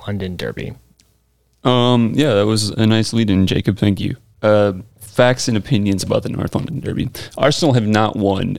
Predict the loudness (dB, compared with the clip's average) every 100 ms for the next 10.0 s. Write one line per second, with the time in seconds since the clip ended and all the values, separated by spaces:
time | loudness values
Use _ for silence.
0 | -4 -2 -4 -4 -4 -4 -6 -4 -4 -2
1 | -2 -2 -2 -4 -4 -4 -4 -4 -4 -4
2 | -4 -4 -6 -8 -10 -6 0 0 0 -6
3 | -10 -20 _ _ -2 2 2 2 0 -4
4 | -14 -20 -20 _ -4 -2 0 -2 -6 -12
5 | _ _ _ -2 2 4 4 2 0 -4
6 | 0 2 2 0 -10 _ _ -6 0 2
7 | 0 -2 -8 -16 _ _ -2 -2 -2 -2
8 | 2 2 2 2 2 2 2 -2 -2 0
9 | 0 -2 -6 -6 -6 -6 -4 -2 -2 -4